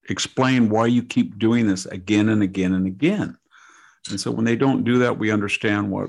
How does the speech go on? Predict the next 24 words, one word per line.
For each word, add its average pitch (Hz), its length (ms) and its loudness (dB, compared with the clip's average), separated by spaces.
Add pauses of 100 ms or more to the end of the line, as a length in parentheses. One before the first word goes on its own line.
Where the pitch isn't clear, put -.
(140)
race 98 320 0
is. 95 180 0
The 95 60 -2
Black, 110 320 0
B 156 100 6
L 156 180 4
M 147 180 6
gave 131 220 2
him 127 220 2
a 98 140 -2
complete 123 720 0
pass - 680 -6 (680)
because 101 680 -2
they 107 180 2
felt 101 380 0
that 101 120 0
they 98 120 2
had 101 160 0
some 101 200 -2
kind 104 180 -2
of 95 140 -6
Faustian 101 560 0
bargain 92 500 0
with 90 480 -6